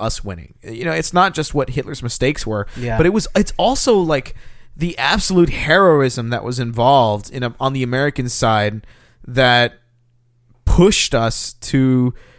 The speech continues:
Speaker 1: be able to win the war. I mean, you think about it. Uh, you know, if Pearl Harbor hadn't happened, if Ja-, if Japan had never pushed us to the brink of war, what
Speaker 2: Mm.
Speaker 1: would have happened?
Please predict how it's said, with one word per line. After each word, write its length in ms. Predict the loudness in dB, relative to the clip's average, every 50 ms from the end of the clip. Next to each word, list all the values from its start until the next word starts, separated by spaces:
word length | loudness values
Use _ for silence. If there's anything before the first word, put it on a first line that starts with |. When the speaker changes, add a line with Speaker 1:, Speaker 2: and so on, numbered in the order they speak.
| -14 -8 -4
Speaker 1:
be 180 | 0 2 2
able 200 | 2 2 2 0
to 120 | 0 0 -2
win 200 | 0 0 -2 0
the 100 | -2 0
war. 240 | 2 2 2 2
I 60 | 2 0
mean, 140 | 0 0
you 80 | -2 0
think 180 | 0 -2 -2 0
about 220 | 0 0 0 0
it. 140 | -2 -4 -8 _ _ _ _ _ _ _ _ -2
Uh, 400 | 0 0 0 0 0 -2 -4 -6 -8
you 140 | -8 -6 -4
know, 280 | -2 -2 -4 -6 -8 -8
if 160 | -10 -8 -2 2
Pearl 180 | 2 2 4
Harbor 260 | 4 2 0 2 2 0
hadn't 240 | 0 0 -2 -2 -4
happened, 420 | -6 -6 -6 -8 -10 -14 -14 -20 _ _ -20 _ -20 _ _ _ _ _ _ _ _ -6
if 200 | -4 -4 -4 0 0
Ja-, 100 | 0 0 0
if 220 | 0 -4 -2 -4
Japan 400 | -6 -4 -2 -2 -2 0 0 0
had 160 | -2 -2 -2
never 220 | -2 -2 -2 -2 -2
pushed 400 | 0 2 2 2 2 2 -2 -6
us 120 | -6 -6
to 100 | -6 -8
the 80 | -6 -6
brink 220 | -6 -6 -6 -4
of 100 | -6 -8
war, 260 | -8 -8 -10 -10 -12 -12
what 180 | -10 -8 -8 -6
Speaker 2:
Mm. 60 | -6
Speaker 1:
would 100 | -8 -8
have 100 | -8 -8
happened? 340 | -8 -8 -10 -12 -12 -14